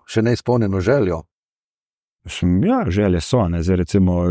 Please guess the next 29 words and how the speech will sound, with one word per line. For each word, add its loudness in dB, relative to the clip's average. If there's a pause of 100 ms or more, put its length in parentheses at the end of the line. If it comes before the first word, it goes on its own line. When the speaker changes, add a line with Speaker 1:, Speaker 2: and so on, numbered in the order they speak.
(160)
Speaker 2:
če -4
me 0
že 0
glih 2
sprašujete, -2
katera, 0
ne, 2
eh, -4
zdaj 2 (340)
sem -2
bil 4
direktor, 0
bom -2
rekel, -2
na -2
nacionalni 2
ravni, 0 (220)
bi -10
s-, -16
bi -2
pa 0
imel 4
željo 2
biti, -2
na -6
primer, -4
direktor -4
tudi -8
na, -8